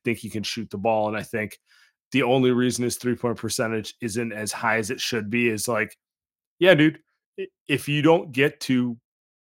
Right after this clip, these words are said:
get consistent run, you get thrown out there and you're asked to shoot the ball randomly, like, it'll hurt your numbers a little bit. Um, he just plays so hard, and, like,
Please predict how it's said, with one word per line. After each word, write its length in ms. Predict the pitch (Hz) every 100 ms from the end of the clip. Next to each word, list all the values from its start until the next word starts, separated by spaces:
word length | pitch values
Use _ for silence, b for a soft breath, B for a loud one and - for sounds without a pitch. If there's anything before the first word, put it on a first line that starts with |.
| _ - 107
get 240 | 135 151
consistent 560 | - 123 147 139 135 131
run, 360 | 117 127 117 117
you 60 |
get 180 | 117 -
thrown 260 | 123 123 117
out 200 | 117 -
there 120 | 117
and 60 | 107
you're 80 | 117
asked 220 | 107 -
to 40 |
shoot 240 | - - 127
the 60 | 117
ball 260 | 120 110
randomly, 460 | 110 117 117 104 104
like, 200 | 104 104 -
it'll 220 | 110 101
hurt 340 | - 123 -
your 80 | 110
numbers 600 | 104 110 - - - - _ - - _ -
a 40 | 110
little 260 | 131 113
bit. 200 | 92 98 - _ _ _ _ 139
Um, 340 | 131 123 110 _ b b b _ _ _ _ -
he 180 | - 190
just 240 | - -
plays 280 | - 320 -
so 200 | 143 123
hard, 600 | - - 110 110 127 - _ -
and, 220 | 139 131
like, 260 | 135 120